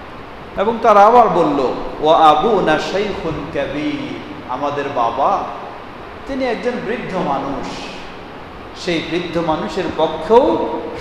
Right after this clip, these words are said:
সম্ভব নয় যে আসে ছাগলকে পানি পান করাবে, তার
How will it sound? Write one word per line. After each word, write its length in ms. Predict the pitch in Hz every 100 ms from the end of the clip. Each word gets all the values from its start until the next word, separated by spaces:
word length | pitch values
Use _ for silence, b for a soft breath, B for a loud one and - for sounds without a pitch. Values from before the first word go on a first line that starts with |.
| -
সম্ভব 480 | 196 202 214 214 175
নয় 180 | 175 165
যে 120 | 165
আসে 300 | 156 151 190
ছাগলকে 500 | - 147 151 151 196
পানি 380 | 151 147 208 330 - - - - -
পান 260 | 143 180 185
করাবে, 380 | 180 160 151 143 143
তার 120 | 156